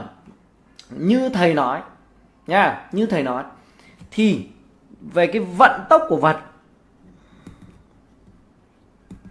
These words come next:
vận tốc của vật thì vận tốc của vật là vận tốc theo hai phương như thế này. Thế nên, thế nên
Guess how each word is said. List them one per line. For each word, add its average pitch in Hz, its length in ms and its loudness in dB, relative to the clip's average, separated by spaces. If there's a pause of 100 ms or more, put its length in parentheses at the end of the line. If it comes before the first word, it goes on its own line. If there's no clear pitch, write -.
(500)
vận 139 180 -4
tốc 233 160 -4
của 135 80 -6
vật 113 160 -10 (680)
thì 226 200 4
vận 233 220 4
tốc 294 140 6
của 180 100 2
vật 170 260 4
là 151 260 0
vận 143 220 -4
tốc 269 200 -4
theo 214 160 -2
hai 226 500 0
phương 247 280 -2
như 196 120 -2
thế 190 100 -8
này. 143 160 -10 (760)
Thế 240 140 -2
nên, 269 240 8 (400)
thế 165 100 -10
nên 185 260 -2